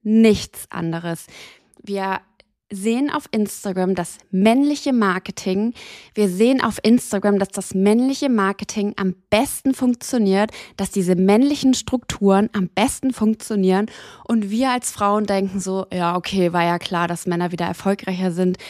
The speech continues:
dass Männer wieder hier besser performen, dass, ähm, das männliche, die männlichen Strukturen besser performen. Wenn Frauen auch die anwenden, dann geht das immer besser." Und dadurch halten wir Frauen uns auf Instagram klein. Da-, dadurch trauen wir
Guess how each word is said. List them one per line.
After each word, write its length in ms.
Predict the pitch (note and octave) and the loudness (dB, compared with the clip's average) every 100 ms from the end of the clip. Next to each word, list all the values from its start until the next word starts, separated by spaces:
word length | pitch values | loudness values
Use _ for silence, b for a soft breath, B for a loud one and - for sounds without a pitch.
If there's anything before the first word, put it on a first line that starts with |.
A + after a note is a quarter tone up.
| B - | B -10
dass 160 | F3 | -4
Männer 260 | F#3+ F#3 F3+ | 0 2 2
wieder 140 | F3+ | 0
hier 240 | F3 F3 F3 | -2 0 0
besser 340 | F3 F#3+ G3 | 0 -2 -2
performen, 580 | F3+ F3+ - G3 F#3+ F#3+ | -6 -10 -4 0 2 2
dass, 300 | F3 F3 - | -2 -6 -8
ähm, 200 | F3+ E3+ | -6 -4
das 320 | E3+ E3+ - - | -4 -8 -12 -2
männliche, 720 | F#3+ G#3 G3+ F#3+ G3 F#3+ F#3 - | 2 4 2 0 2 2 0 -4
die 80 | F#3+ | -2
männlichen 380 | F#3 G3+ F#3+ F#3 | 0 0 -2 -6
Strukturen 520 | - F#3+ - G#3+ G3 | -8 -8 -4 0 0
besser 280 | F3+ F#3+ F3+ | -2 -4 -8
performen. 480 | F#3+ F#3 F#3+ F#3+ F3+ | -8 -4 0 0 0
Wenn 180 | F3 | -2
Frauen 360 | E3+ - F#3 F#3+ | -2 2 2 2
auch 140 | F#3 | -2
die 200 | - G#3 | -6 -4
anwenden, 520 | - G3 F#3 F#3+ - G3+ B B | -2 0 0 0 0 -2 B B
dann 140 | - F#3 | -4 -4
geht 140 | F#3+ | -4
das 160 | F#3 - | -10 -4
immer 180 | F3+ | -4
besser." 460 | E3 G3+ - G#3+ G#3+ B B B B B B _ _ | 0 -2 0 0 -2 B B B B B B _ _
Und 240 | G3+ G3 - | 0 0 -2
dadurch 460 | - G3+ A3 - - | 0 0 0 -4 0
halten 420 | A#3 C4+ - F#3+ | 0 0 -4 0
wir 120 | F#3+ | 0
Frauen 380 | F3 - F3+ F#3 | -2 -4 0 0
uns 200 | F3+ E3+ | 0 -4
auf 120 | - - | -6 0
Instagram 560 | F#3+ - F#3 F3+ E3+ | 0 0 -2 0 -2
klein. 440 | - G#3 G3 E3+ E3+ _ - _ _ | -4 -2 0 0 -4 _ -20 _ _
Da-, 180 | G#3+ G3 | -2 -2
dadurch 380 | - G3+ G3 G3 _ | 0 2 4 2 _
trauen 540 | - A3+ A3+ C#4+ C4+ | -2 2 6 6 6
wir 240 | G3 G3 | 6 2